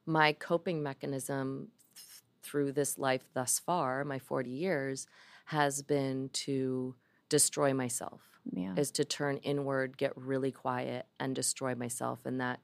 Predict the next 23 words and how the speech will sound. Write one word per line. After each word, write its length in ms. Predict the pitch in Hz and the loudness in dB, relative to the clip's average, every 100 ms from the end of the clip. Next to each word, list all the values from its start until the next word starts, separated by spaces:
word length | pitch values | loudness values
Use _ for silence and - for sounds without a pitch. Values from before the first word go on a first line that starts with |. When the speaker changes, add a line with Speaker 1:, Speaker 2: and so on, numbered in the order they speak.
| - | -10
Speaker 1:
took 220 | 135 - | -12 -12
form 440 | - 131 127 127 123 - _ _ _ - | -6 -2 -2 -4 -8 -18 _ _ _ -4
into 460 | 139 127 - 131 | -4 -2 -4 -4
many 720 | 131 131 131 131 131 131 131 127 | -4 -4 -4 -4 -4 -2 -4 -4
different 560 | 127 131 - 123 120 - | -6 -6 -4 -6 -6 -6
avenues. 540 | 123 123 - 127 127 - | -2 0 0 0 0 0
Speaker 2:
Mm-hmm. 100 | 135 | 0
Speaker 1:
One 160 | 131 | 0
of 140 | 131 127 | 0 -2
'em 180 | 127 | -4
was 180 | 127 127 | -6 -8
drinking, 500 | - 131 135 135 127 | -6 -6 -4 -6 -6
and 160 | 127 127 _ - _ - | -8 -10 _ -20 _ -6
we 100 | 143 | -2
talked 240 | 156 175 | 0 0
Speaker 2:
Yeah. 40 | 180 | 0
Speaker 1:
about 220 | 180 127 | 0 -2
that, 300 | 135 127 127 - | -2 -4 -4 -8
um, 400 | 139 131 123 127 - _ | -8 -8 -8 -12 -16 _
at 200 | 131 135 | -6 -4
the 100 | 135 | -6
workshop, 720 | 120 151 180 - 127 123 127 _ _ _ _ _ _ | -4 -4 -4 -6 -4 -4 -6 _ _ _ _ _ _
is 720 | 139 131 127 120 - - - | 2 2 0 -2 -4 -4 -8